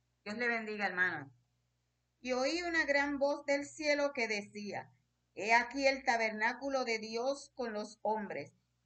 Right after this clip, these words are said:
y él morará con ellos, y ellos serán su pueblo, y Dios mismo estará con ellos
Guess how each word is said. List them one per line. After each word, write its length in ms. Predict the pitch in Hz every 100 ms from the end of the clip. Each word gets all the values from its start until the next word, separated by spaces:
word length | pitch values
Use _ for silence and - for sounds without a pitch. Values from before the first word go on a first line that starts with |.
| _
y 200 | 220 220
él 320 | 233 277 277 -
morará 680 | 226 208 202 185 190 226
con 160 | 285 269
ellos, 500 | 233 202 180 180 - -
y 200 | 226 233
ellos 280 | 262 277 -
serán 400 | 254 226 226 285
su 220 | 285 254
pueblo, 500 | 233 185 170 175 - _ _ -
y 140 | 247
Dios 360 | 240 277 311 302
mismo 540 | 302 320 - 214 202 -
estará 580 | 214 214 - 202 202 208
con 200 | 269 262
ellos 580 | 262 214 185 180 -